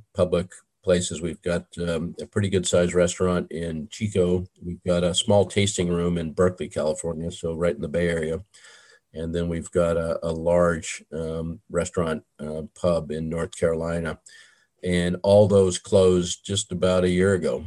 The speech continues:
and we have not opened them up to the public since. Um, we've kept them closed.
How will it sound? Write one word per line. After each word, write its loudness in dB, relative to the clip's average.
and -8
we -6
have -6
not 0
opened 0
them -2
up -4
to -4
the -10
public -2
since. -2
Um, -6
we've -8
kept -4
them -8
closed. -4